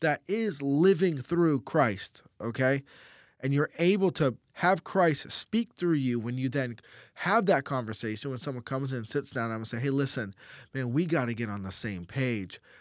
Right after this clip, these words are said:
I'm not, I mean, uh, I, and if you, maybe you're struggling this with an employee right now or somebody, one thing that I do, and I just got this from Dave Ramsey, just to be honest with you. I say, "Let's take ninety seconds,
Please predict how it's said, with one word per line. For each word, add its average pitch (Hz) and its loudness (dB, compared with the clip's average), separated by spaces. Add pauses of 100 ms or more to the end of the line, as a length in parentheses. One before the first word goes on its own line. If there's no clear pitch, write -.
(280)
I'm 160 2
not, 147 0
I 131 0
mean, 120 -4 (480)
uh, 127 2
I, 135 0
and 151 6
if 170 6
you, 208 6
maybe 160 6
you're 151 6
struggling 143 4
this 131 0
with 131 -2
an 127 -2
employee 127 2
right 120 0
now 120 0
or 120 0
somebody, 117 -2
one 131 2
thing 135 -2
that 120 2
I 113 2
do, 113 0
and 104 -4
I 113 -2
just 107 -8
got 113 -2
this 107 -6
from 101 -8
Dave 101 -2
Ramsey, 98 -4
just 95 -8
to - -12
be 98 -4
honest 92 -4
with 92 -8
you. 95 -6 (460)
I 110 -6
say, 127 0
"Let's 120 -4
take 131 0
ninety 123 -4
seconds, 139 -2